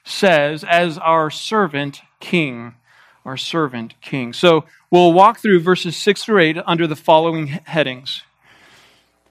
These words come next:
In verse six, we'll see that our servant king is God. In verse seven, we'll see that our servant king is,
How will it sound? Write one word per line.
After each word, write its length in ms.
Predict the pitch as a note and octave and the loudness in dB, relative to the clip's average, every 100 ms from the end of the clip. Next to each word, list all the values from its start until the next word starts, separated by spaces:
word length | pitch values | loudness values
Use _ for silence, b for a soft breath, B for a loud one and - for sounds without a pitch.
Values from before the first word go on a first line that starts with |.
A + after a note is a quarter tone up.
| _ | _
In 140 | E3+ F3 | 0 2
verse 260 | G3 B3 | 4 2
six, 460 | - A3 D#3+ D#3+ - | 0 2 2 0 -6
we'll 140 | F#3+ | -6
see 320 | F3 - F#3 F3+ | -4 -2 0 2
that 160 | E3+ | 2
our 220 | E3 F#3+ | 2 0
servant 540 | A3 - A3 G#3 G3+ - | -2 -2 0 0 -2 -4
king 680 | - G3+ D3 C#3 C3+ D3 - | 0 2 2 -2 -8 -10 -2
is 580 | F3 D#3 C3 B2 A#2+ - _ _ _ - | 0 0 -2 -6 -12 -18 _ _ _ -10
God. 420 | C#3+ C3 A2 G2+ _ _ _ _ _ _ _ _ _ _ - D#3 | -4 -2 -4 -8 _ _ _ _ _ _ _ _ _ _ -8 -2
In 120 | D#3 | 2
verse 240 | F3+ F3 | 2 2
seven, 460 | A3+ A3+ G#3 C3+ B2+ | 2 2 2 -4 -4
we'll 140 | D3+ | -6
see 220 | D#3 F#3 | -2 0
that 100 | E3 | 2
our 140 | D#3+ D#3 | 2 0
servant 460 | - G#3+ F#3 D#3 | 2 2 2 -2
king 520 | - A3+ G3+ D#3 C#3+ E3 | -2 2 2 2 -2 -2
is, 480 | E3 D#3 C#3+ - | 0 0 -2 -8